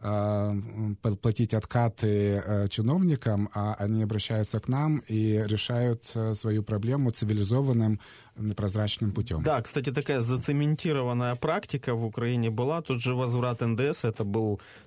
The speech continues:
Speaker 2: такое тоже, это связано было с коррупцией, с, э, возвратом, там, скажем так, с откатом, да, а, который предприниматели платили за возврат Н Д С.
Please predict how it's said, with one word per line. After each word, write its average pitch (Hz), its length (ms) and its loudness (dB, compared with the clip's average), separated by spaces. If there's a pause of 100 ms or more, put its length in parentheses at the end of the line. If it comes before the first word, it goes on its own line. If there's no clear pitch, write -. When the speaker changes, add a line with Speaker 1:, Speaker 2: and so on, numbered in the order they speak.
Speaker 2:
такое 107 380 0
тоже, 104 340 0
это 101 320 -2
связано 110 500 0
было 107 260 0
с 107 60 -8
коррупцией, 127 680 -4
с, - 240 -10
э, 107 240 -2
возвратом, 107 640 -2
там, 98 220 -4
скажем 98 360 -4
так, 90 220 -8
с - 80 -4
откатом, 104 600 -2
да, 139 220 -4 (440)
а, 104 320 0
который 113 400 0
предприниматели 117 880 -2
платили 110 460 -2
за 98 180 0
возврат 101 480 -2
Н 98 160 0
Д 85 260 0
С. - 160 -14